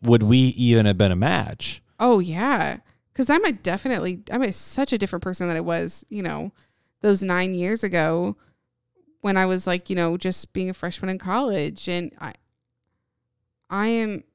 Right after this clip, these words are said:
Speaker 2: I am a better person because I was single and because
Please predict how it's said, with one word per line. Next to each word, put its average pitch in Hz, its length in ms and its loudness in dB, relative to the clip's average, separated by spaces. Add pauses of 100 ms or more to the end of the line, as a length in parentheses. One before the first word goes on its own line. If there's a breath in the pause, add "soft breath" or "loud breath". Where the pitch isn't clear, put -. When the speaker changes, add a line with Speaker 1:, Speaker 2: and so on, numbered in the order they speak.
(220)
Speaker 2:
I 208 60 -6
am 202 220 -2
a 190 80 -4
better 180 440 -4
person 170 480 -8
because - 560 -12 (260)
I 180 100 -10
was 175 200 -8
single 156 440 -6
and 180 200 -10
because 170 680 -8